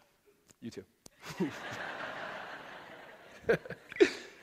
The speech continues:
And it was all based upon her promise and her love. And so my whole life for those five months was banked on her words. We were not married.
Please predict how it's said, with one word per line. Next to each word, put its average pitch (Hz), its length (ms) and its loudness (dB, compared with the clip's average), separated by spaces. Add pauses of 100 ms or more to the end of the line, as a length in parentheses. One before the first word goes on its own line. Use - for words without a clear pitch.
(1400)
And 147 100 4
it 156 60 8
was 160 80 6
all 208 120 12
based 180 300 6
upon 139 240 0
her 139 140 0
promise 151 420 2
and 120 100 -8
her 127 100 -4
love. 120 300 4 (1700)
And 147 80 0
so 151 280 2
my 156 100 4
whole 170 480 8
life - 640 2 (300)
for - 100 -8
those 165 220 4
five 160 280 4
months 156 440 -2 (560)
was 120 160 -6 (160)
banked 185 360 0
on 131 140 2
her 151 220 -2
words. 156 580 0 (220)
We 202 180 4
were 170 180 6
not 165 320 2
married. 165 440 4